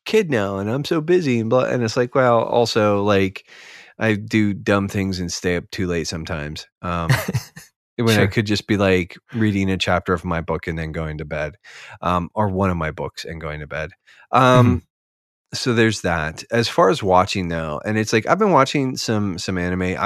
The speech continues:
Speaker 1: actually kinda went back. Um,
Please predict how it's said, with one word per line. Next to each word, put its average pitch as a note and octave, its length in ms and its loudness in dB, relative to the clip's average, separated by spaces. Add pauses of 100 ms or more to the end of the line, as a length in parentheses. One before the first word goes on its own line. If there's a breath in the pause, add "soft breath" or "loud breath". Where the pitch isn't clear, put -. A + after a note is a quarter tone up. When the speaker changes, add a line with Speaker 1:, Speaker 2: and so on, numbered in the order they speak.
(180)
Speaker 1:
actually - 300 0
kinda C#3 240 2
went G2 260 0
back. F2 520 -2 (420 soft breath)
Um, F2 460 -2